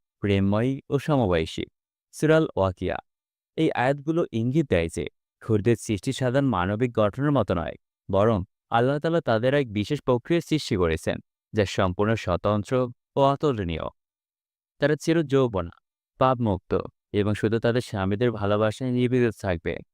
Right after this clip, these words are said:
হাদিস থেকেও জানা যায়, হুরদের ত্বক হবে স্বচ্ছ, রক্তের প্রবাহ পর্যন্ত দেখা যাবে।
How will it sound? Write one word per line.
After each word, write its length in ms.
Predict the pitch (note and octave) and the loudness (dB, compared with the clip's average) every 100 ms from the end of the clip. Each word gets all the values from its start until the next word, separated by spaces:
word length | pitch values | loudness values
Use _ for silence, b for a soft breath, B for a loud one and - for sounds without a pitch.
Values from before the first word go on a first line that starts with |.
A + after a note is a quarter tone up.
| _ _ - | _ _ 0
হাদিস 300 | A2 C3+ - | 2 2 -2
থেকেও 260 | D3+ E3 | -2 0
জানা 300 | C3 A#2 F#2+ | 2 2 0
যায়, 220 | E2+ F2+ - _ _ - | -4 -8 -10 _ _ -2
হুরদের 240 | C#3+ - E3+ | -2 0 -2
ত্বক 320 | - C3 - | 2 0 0
হবে 160 | C#3+ D#3+ | -2 -2
স্বচ্ছ, 480 | - B2 G2+ - G2+ - _ _ - | 0 0 0 -2 -6 -6 _ _ 0
রক্তের 320 | G2 - G#2 | 0 0 -2
প্রবাহ 360 | - F#2+ F#2+ A2 | 0 0 2 0
পর্যন্ত 380 | A#2 A#2+ C3 | 0 0 -2
দেখা 380 | C3+ A2 G2+ A2+ | 0 0 0 0
যাবে। 300 | F#2 F2 C#2 | 0 0 -4